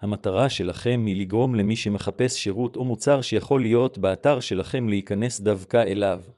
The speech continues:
ולא לאתרים של המתחרים. הדרך המרכזית לעשות את זה היא לדאוג שהאתר שלכם יהיה זה שמופיע במקומות הראשונים של תוצאות החיפוש בגוגל.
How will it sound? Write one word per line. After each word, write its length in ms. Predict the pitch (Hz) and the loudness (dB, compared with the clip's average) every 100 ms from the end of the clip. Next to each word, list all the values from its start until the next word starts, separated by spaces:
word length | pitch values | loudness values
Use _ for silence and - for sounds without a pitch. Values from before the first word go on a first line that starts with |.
| _ | _
ולא 280 | 104 107 143 | -2 2 4
לאתרים 480 | 139 113 107 110 113 | 2 0 0 0 -4
של 200 | - 90 | -2 -2
המתחרים. 640 | 95 98 - 90 73 55 - _ _ _ _ _ _ _ _ _ _ | -2 -6 -8 -6 -8 -12 -18 _ _ _ _ _ _ _ _ _ _
הדרך 420 | 95 107 120 101 | 0 2 2 2
המרכזית 600 | 101 95 - 98 107 131 | -2 -2 -4 -2 -2 0
לעשות 420 | 101 87 - 143 127 | 0 -2 0 2 0
את 100 | 104 | 0
זה 100 | 117 | 0
היא 180 | 131 | 0
לדאוג 360 | 110 104 143 139 | -2 2 2 2
שהאתר 500 | - 101 95 135 139 | 2 2 4 2 2
שלכם 500 | - 90 - 139 139 | 0 -4 -2 -2 0
יהיה 180 | 113 131 | 0 0
זה 140 | 123 | -2
שמופיע 460 | - 107 98 143 135 | -2 -2 -2 0 2
במקומות 560 | 104 98 - 110 131 | 2 0 -2 -4 -2
הראשונים 520 | 104 95 - 98 123 120 | -2 -2 -2 0 -2 -2
של 160 | 95 | -6
תוצאות 420 | 92 95 - 123 | -4 -6 -4 -4
החיפוש 480 | 117 - 104 139 - | -4 -6 -4 -2 0
בגוגל. 600 | 120 110 98 85 78 62 | -2 0 0 -2 -8 -10